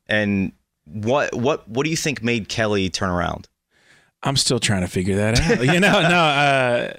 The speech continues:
Speaker 2: I don't know. You know, I, I walked out there just so grateful to even have a chance to step out on that stage in the blinds. Never thought I'd turn a chair, and then she turned around, and, you know, she's kinda pushed me through every step of the way, the battles and the knockouts.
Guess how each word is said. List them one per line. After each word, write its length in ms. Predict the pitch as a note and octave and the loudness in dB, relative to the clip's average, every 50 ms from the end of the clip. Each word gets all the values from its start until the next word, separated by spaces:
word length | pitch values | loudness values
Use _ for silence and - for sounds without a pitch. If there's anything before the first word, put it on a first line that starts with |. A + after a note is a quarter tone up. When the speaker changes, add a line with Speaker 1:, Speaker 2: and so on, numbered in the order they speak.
| G1+ G1+ - - _ _ _ _ - | -16 -20 -20 -20 _ _ _ _ -4
Speaker 2:
I 100 | E3 G3+ | -2 -2
don't 120 | G#3+ G3 | 0 0
know. 220 | G3 G3+ F3 B2+ A#2 | 0 0 0 2 2
You 120 | A#2 A#2+ | 2 0
know, 100 | B2 A#2+ | 0 0
I, 180 | B2 C3+ C3+ C3+ | 0 0 0 0
I 40 | C#3+ | 2
walked 260 | D3 D3 C#3 C3 - | 2 2 2 0 0
out 180 | B2+ B2 A#2+ | 0 0 0
there 120 | C3 B2 A#2+ | 0 0 0
just 360 | A2 A#2 A2+ G#2+ - - - - - - - - _ _ _ _ _ _ _ - | 0 0 2 2 0 -2 -4 -8 -20 -20 -20 -20 _ _ _ _ _ _ _ -2
so 260 | - - - C3+ C3 | 0 2 2 2 2
grateful 400 | A2+ A#2+ A#2+ A#2 A2+ A2 B2+ A#2 | 2 2 0 0 0 0 0 0
to 80 | A2+ A2+ | 2 2
even 160 | A2+ A2 G#2+ | 2 2 0
have 160 | G#2+ A2+ G#2+ | 0 0 0
a 40 | G#2 | 0
chance 300 | - - A#2 A2 G#2+ - | 0 0 0 0 -2 0
to 60 | - | 0
step 300 | G#2+ - - G#2+ G#2 - | 0 0 0 0 -2 0
out 100 | A2 G#2+ | 0 0
on 100 | G#2+ G#2+ G#2 | 0 0 0
that 120 | G2+ G2+ | 0 0
stage 300 | - - A2 G#2 G2 G2 | 0 0 0 0 0 2
in 60 | G2+ | 2
the 60 | G2 G2 | 2 2
blinds. 680 | G2 G2+ G2+ G2+ G2+ G#2 G#2 G#2 G#2 - - - - | 2 2 2 2 2 2 2 0 0 -2 -2 -4 -4
Never 240 | - A2 A2+ A2 A2+ | -2 -2 0 0 0
thought 180 | G#2+ B2+ A2+ A2 | 0 0 0 0
I'd 160 | G#2+ G#2+ - | 0 0 0
turn 160 | - A2 G#2+ | 0 0 0
a 60 | G#2 | 0
chair, 220 | - - A2+ A2 G#2+ | 0 0 0 0 0
and 120 | G#2+ G#2+ | 2 0
then 100 | G#2+ G#2 | 0 0
she 160 | - - A2+ | 0 0 0
turned 280 | - - A#2+ A2 G#2+ G#2 | 0 -2 -2 0 0 0
around, 420 | G#2 G#2+ G#2+ G#2 G#2+ G#2+ A2 G#2+ | 0 0 0 0 0 0 0 0
and, 200 | G#2 G2+ G2+ G2 - - - - - - _ _ _ _ | 0 0 0 -2 -4 -8 -18 -20 -20 -20 _ _ _ _
you 100 | - A#2+ | -2 0
know, 100 | A2+ G#2 | 0 0
she's 220 | G2+ - A#2+ G#2 - | 0 0 0 0 0
kinda 360 | - B2 A#2 A2+ A2 G2+ F2 | 0 0 0 0 0 -2 -4
pushed 380 | - - - B2 A2+ - - | -4 -4 -2 0 0 0 0
me 140 | A#2 A2+ A2 | 0 0 0
through 260 | - - A2+ A2 A2 | 0 0 0 2 2
every 280 | A2 A2 G#2 G#2+ G#2 G2+ | 2 2 2 2 0 0
step 240 | - - - A2 - | 0 0 -2 -2 -2
of 60 | - | -2
the 60 | A2 | 0
way, 120 | G#2 G#2+ G#2 | 0 0 0
the 80 | G#2 | 0
battles 400 | G2 A2 A2+ A2+ A2 A2 G#2+ G#2 | 0 0 0 0 0 0 0 0
and 100 | G#2+ G#2 | 0 2
the 40 | G#2 | 2
knockouts. 640 | G#2 G#2 G#2+ G#2+ G#2+ G#2 - G#2+ G#2 G2+ G2+ - | 2 2 0 0 0 -2 -2 -2 -2 -2 -2 -4